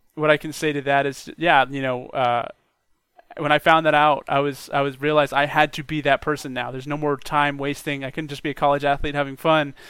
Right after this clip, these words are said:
It was like, now I need to be the dad I always wanted to be, or the dad I, I needed, whatever, right? Because there's no more waiting, right? It's, it's just, now is the time. I need to become that role model. And so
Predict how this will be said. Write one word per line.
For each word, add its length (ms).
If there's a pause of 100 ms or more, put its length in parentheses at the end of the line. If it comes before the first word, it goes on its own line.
(180)
It 100
was 140
like, 140
now 260
I 120
need 220
to 140
be 460 (300)
the 160
dad 280
I 40
always 200
wanted 340
to 40
be, 320
or 60
the 80
dad 180
I, 160 (100)
I 100
needed, 260
whatever, 360
right? 360
Because 540
there's 200
no 80
more 160
waiting, 560 (100)
right? 380
It's, 340
it's 220
just, 220
now 240
is 80
the 100
time. 380 (260)
I 80
need 140
to 40
become 260
that 220
role 140
model. 420 (380)
And 260
so 580